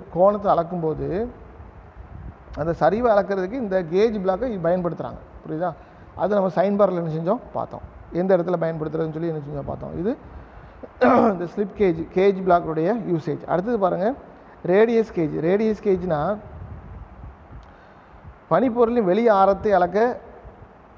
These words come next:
உதவும் கருவிக்கு ரேடியஸ் கேஜ் என்று பேர். அந்த, இந்த ரேடியஸ் கேஜில் பாருங்க, அளவு கொடுத்துப்பாங்க. பார்த்தீங்களா?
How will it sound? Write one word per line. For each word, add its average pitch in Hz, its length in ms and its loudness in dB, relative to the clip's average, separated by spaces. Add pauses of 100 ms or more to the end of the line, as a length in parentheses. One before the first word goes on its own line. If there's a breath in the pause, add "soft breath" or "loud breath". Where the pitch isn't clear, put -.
(460)
உதவும் 196 320 2
கருவிக்கு 185 340 2
ரேடியஸ் 180 400 2
கேஜ் 170 140 -2
என்று 156 120 -2
பேர். 143 180 -6 (120)
அந்த, 165 140 -2
இந்த 160 140 0
ரேடியஸ் 202 360 2
கேஜில் 185 240 0
பாருங்க, 180 260 0
அளவு 185 240 4
கொடுத்துப்பாங்க. 160 480 -2 (180)
பார்த்தீங்களா? 156 340 0